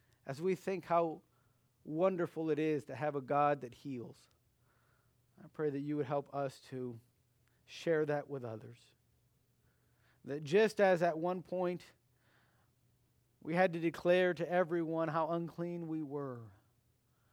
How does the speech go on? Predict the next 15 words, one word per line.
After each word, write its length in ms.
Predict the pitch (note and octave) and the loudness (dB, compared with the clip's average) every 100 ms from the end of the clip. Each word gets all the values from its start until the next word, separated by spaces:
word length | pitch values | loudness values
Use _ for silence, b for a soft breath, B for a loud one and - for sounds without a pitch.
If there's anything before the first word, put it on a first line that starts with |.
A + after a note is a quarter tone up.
| _ _ _ _ _ _ _ _ _ _ _ _ _ _ _ _ _ | _ _ _ _ _ _ _ _ _ _ _ _ _ _ _ _ _
while 160 | D#3 E3+ | 2 6
others 340 | G3+ G#3 G#3+ - | 8 10 8 4
could 220 | F#3+ D#3+ | 0 -2
see 240 | - G#3 | -2 -2
the 140 | G3 F3 | 2 2
effect 440 | - G3 F#3+ - | 4 4 4 4
of 220 | F#3 C#3+ - - _ - | 0 0 -4 -20 _ -18
sin 380 | - - G#3 F#3+ | -6 0 2 2
in 100 | F3+ | 4
our 160 | F3+ | 4
life, 440 | E3+ D#3 C#3+ B2+ - | 6 4 2 -2 -4
I 80 | C#3+ | -6
pray 260 | - D#3+ | -4 -4
that 160 | D3+ C#3+ | -4 -4
now, 400 | D#3 F#3 C#3+ A#2+ | -2 0 0 -4